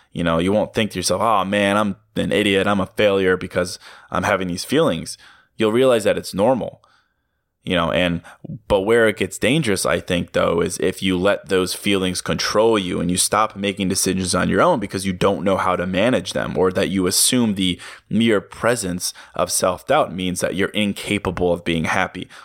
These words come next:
or incapable of being decisive or whatever in life. You know, I've learned that I am fully, fully capable, and I can be full of enthusiasm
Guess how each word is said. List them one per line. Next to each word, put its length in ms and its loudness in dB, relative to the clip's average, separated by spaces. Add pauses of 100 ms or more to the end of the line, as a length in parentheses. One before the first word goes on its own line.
or 460 2 (180)
incapable 720 -2
of 100 -8
being 240 0
decisive 760 -2
or 220 -2
whatever 480 0
in 80 -10
life. 340 -12 (340)
You 100 -4
know, 60 2
I've 200 2
learned 440 2 (120)
that 220 0
I 560 2 (520)
am 280 0
fully, 500 0
fully 400 0
capable, 720 -2 (500)
and 540 0
I 140 -2
can 180 -2
be 160 -2
full 380 2
of 100 2
enthusiasm 920 0